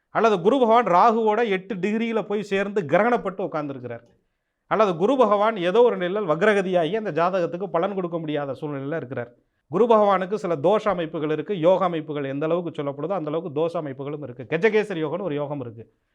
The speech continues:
ஆயிரம் யானைகளுக்கு மத்தியில் ஒரு சிங்கம் போல் செயல்படுவான். அந்த ஜாதகத்தில் இருக்கக்கூடிய தோஷங்கள் கதிரவனை கண்ட பனி போல விலகுமடான்னு சொல்றான். எத்தனை தோஷம் இருந்தாலும்.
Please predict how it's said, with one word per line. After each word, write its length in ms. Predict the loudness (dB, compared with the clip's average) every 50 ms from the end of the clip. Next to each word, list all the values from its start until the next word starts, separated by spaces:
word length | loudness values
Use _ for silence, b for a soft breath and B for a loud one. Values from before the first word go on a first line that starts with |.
| _ _ _ _
ஆயிரம் 440 | 2 4 6 8 8 8 6 6 4
யானைகளுக்கு 520 | 4 4 6 6 4 4 2 2 0 -2
மத்தியில் 300 | -4 -4 -4 -4 -2 0
ஒரு 180 | 0 0 0 -2
சிங்கம் 300 | -4 -4 -4 -4 -4 -2
போல் 160 | -4 -4 -4
செயல்படுவான். 540 | -2 -4 -2 -2 -2 -2 -2 -2 -2 0 -2
அந்த 80 | -2
ஜாதகத்தில் 480 | 2 4 4 4 4 2 0 -2 -4 -4
இருக்கக்கூடிய 400 | -4 -4 -4 -6 -4 -4 -4 0
தோஷங்கள் 440 | 0 0 0 0 -4 -2 -2 -2 0 0 0
கதிரவனை 380 | 2 4 2 2 2 0 -2
கண்ட 240 | -2 -4 -2 -2 -2
பனி 240 | 0 0 -2 0 2
போல 240 | 2 2 2 2 2
விலகுமடான்னு 500 | 0 0 0 -2 -2 -4 -6 -6 -8 -10
சொல்றான். 260 | -12 -14 -14 -18 _ _ _ _
எத்தனை 360 | -10 -10 -6 -6 -6 -4 -2
தோஷம் 320 | -2 -4 -4 -4 -6 -8
இருந்தாலும். 320 | -8 -8 -8 -8 -10 -10